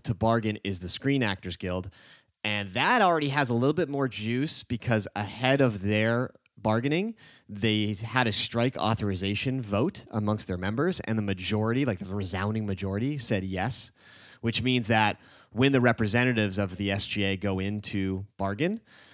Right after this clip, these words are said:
they know that if they don't get what they want, they can comfortably go to a strike and they won't get blowback from their membership 'cause they all resoundingly voted they're fine with it if they have to do that. And now if the screen actors go on strike and the writers are still on strike, that'll be the first time ever there's a double strike, and Hollywood would just completely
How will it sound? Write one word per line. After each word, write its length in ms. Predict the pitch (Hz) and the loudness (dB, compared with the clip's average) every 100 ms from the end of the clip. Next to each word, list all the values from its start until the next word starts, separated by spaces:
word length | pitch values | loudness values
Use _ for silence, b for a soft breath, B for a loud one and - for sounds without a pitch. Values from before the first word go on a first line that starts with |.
| B - | B 0
they 260 | 113 131 | 4 6
know 420 | 139 147 147 123 | 8 8 8 6
that 140 | 113 110 | 6 2
if 100 | 107 | 2
they 100 | 110 | 2
don't 160 | 127 | 2
get 100 | 131 | 2
what 100 | 127 | 0
they 100 | 110 | 0
want, 480 | 110 120 123 110 104 _ _ - | 0 2 2 2 -2 _ _ -2
they 200 | 110 131 | 2 2
can 200 | 131 117 | 0 -6
comfortably 560 | - 123 123 131 117 113 | 0 0 2 0 0 2
go 160 | 113 | 2
to 120 | 110 | 2
a 60 | 107 | 2
strike 460 | - 107 107 165 - | 0 4 4 2 -2
and 100 | 117 | -2
they 60 | 113 | 0
won't 300 | 101 107 101 | 0 -2 -2
get 140 | 104 | -4
blowback 360 | 104 101 107 117 | -2 0 0 -2
from 140 | 98 | -6
their 100 | 92 | -6
membership 580 | 90 101 139 208 226 _ B B B | -4 -2 -2 -2 -2 _ B B B
'cause 440 | - 101 95 90 - _ _ - | 0 0 2 -2 -6 _ _ -2
they 140 | 104 | 2
all 220 | 101 101 95 | 4 2 2
resoundingly 480 | 98 98 98 95 | 0 0 0 -2
voted 300 | 92 98 92 90 | 0 0 -2 -2
they're 140 | 92 | -4
fine 260 | - 98 95 | -2 -2 -2
with 120 | 87 | -2
it 60 | 92 | -4
if 80 | |
they 80 | 90 | -4
have 180 | 87 87 | -6 -6
to 80 | - | -6
do 100 | 92 | -6
that. 240 | 80 71 B B | -4 -6 B B
And 80 | - | 0
now 160 | 117 107 | 2 2
if 100 | - | -2
the 120 | 98 | -4
screen 400 | - 143 233 320 | -4 2 4 6
actors 360 | 190 120 110 101 | 4 4 0 2
go 160 | 107 | 2
on 160 | 95 90 | 2 0
strike 480 | - 101 87 90 - - | -2 -2 -2 -4 -8 -4
and 100 | 104 | 0
the 60 | |
writers 400 | 101 131 190 143 | 4 6 6 4
are 60 | 107 | 2
still 260 | - 110 95 | 0 0 0
on 160 | 92 | 0
strike, 340 | 92 98 92 92 | -2 -2 -2 0
that'll 140 | 127 | -2
be 60 | 147 | 0
the 60 | |
first 240 | 110 147 - | 2 2 2
time 160 | 117 | 4
ever 140 | 117 107 | 4 2
there's 160 | 98 | 0
a 40 | 90 | -2
double 320 | 117 127 127 | 2 4 4
strike, 360 | - 110 101 - | 4 2 0 0
and 120 | 101 | -2
Hollywood 420 | 98 120 113 107 98 | 2 2 4 0 0
would 220 | 104 - | -4 -2
just 240 | 110 95 | -4 -4
completely 720 | - 98 - 127 135 110 95 | -6 -6 -2 2 2 2 -4